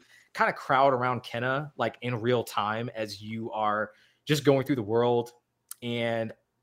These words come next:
uh, that is pretty cool, especially on the P S five. Like, you, they can use pretty much, like, a hundred, a hundred fifty of them, something like that. Like, like, in real time. They're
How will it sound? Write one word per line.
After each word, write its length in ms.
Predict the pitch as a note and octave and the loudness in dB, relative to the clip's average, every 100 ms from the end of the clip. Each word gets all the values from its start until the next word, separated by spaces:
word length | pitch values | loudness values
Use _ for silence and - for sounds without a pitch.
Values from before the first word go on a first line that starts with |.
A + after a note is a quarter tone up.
| - | -18
uh, 220 | - D3 C3+ | -12 -10 4
that 180 | C#3+ A3+ | 6 8
is 100 | - | 6
pretty 260 | - D#3+ | 4 2
cool, 320 | A#2+ C#3 A2+ G#2 | 2 0 0 0
especially 320 | - F3 F#3+ | 0 2 2
on 80 | D#3+ | 2
the 60 | |
P 120 | C#3+ D3+ | 4 2
S 120 | B2 | 2
five. 440 | A2+ A2 B2+ A#2+ | 2 2 2 0
Like, 320 | A2+ G#2+ G#2 - - - _ | 0 0 -4 -10 -20 -20 _
you, 240 | B2+ D3+ | -2 0
they 160 | C3+ C#3 | 4 4
can 260 | D3 B2+ - | 4 -2 -6
use 840 | G#2+ G#2+ C#3+ D3 C#3 C3+ - _ _ _ - - - | -14 -4 0 4 4 2 -2 _ _ _ -20 -20 -6
pretty 140 | C#3+ | -2
much, 120 | C3+ | 0
like, 100 | C#3 | 0
a 40 | A2 | -2
hundred, 540 | - B2 C3+ C#3 D3 | 0 2 4 2 0
a 60 | G#2+ | -4
hundred 240 | C3 A#2+ | -4 -4
fifty 280 | - B2 D3 | -6 -4 -2
of 80 | C#3 | -2
them, 180 | D3+ D3 | -2 -4
something 220 | C3+ B2 | -4 -4
like 140 | G#2+ | -2
that. 180 | A2 G#2+ | 0 0
Like, 180 | G#2 F#2 _ _ _ A#2+ | -2 -8 _ _ _ -6
like, 120 | - | -4
in 180 | B2+ A#2 | -4 2
real 200 | C3 A#2 | 4 4
time. 320 | - A2+ B2+ | 2 0 2
They're 160 | B2 | 2